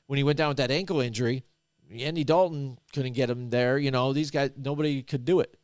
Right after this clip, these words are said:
So he's gotta be their lifeblood. He's gotta be the guy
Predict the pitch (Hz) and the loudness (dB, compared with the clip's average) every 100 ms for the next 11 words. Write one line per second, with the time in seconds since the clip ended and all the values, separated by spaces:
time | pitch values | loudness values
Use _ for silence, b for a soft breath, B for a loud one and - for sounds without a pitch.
0 | _ _ _ - - 131 117 165 165 - | _ _ _ -8 0 2 2 0 -2 2
1 | 147 147 151 151 139 131 175 - 131 123 | 2 2 2 2 2 2 0 2 2 2
2 | 147 147 160 143 151 131 151 131 | 0 0 0 2 0 2 2 2